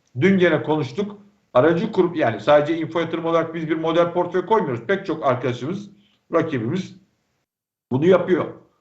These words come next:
Ee, o model portföylerdeki yaklaşık on hisseden oluşur bu. Yani artı eksi bir. Ee, o on hisselik listede aşağı yukarı beş altı tane herkesin,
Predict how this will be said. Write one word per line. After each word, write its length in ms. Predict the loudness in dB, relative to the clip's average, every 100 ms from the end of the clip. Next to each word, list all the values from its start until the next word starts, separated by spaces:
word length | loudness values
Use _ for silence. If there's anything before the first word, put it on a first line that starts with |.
| _ -8
Ee, 40 | -4 0 0 -2 -8 -20 _ _ _ 0
o 140 | 2 2
model 540 | 2 0 0 -2 -4
portföylerdeki 840 | -4 -4 -4 -2 0 0 -4 -2
yaklaşık 440 | -2 -2 -8 -8 -6
on 120 | -6
hisseden 440 | -6 -4 0 0
oluşur 400 | -2 -4 -8 -8
bu. 80 | -4
Yani 220 | -2 -2
artı 360 | 0 -2 -2 -6
eksi 320 | -6 -8 -4
bir. 320 | -4 -6 -16 _ _ _ _ _ -6
Ee, 320 | -2 0 0 -2 -8 -6 2
o 320 | 2 2 -2
on 340 | 2 2 0 -6
hisselik 680 | -8 -6 0 2 2 -2 -6
listede 760 | -6 -2 0 2 2 -2 -16 _ _ _
aşağı 480 | -2 0 0 0 0
yukarı 340 | -2 -2 0
beş 260 | -2 -2 -4 0
altı 400 | 0 0 -6 -2
tane 400 | -2 -2 -4 -4
herkesin, 840 | -2 -2 -2 -2 -2 -4 -10 -20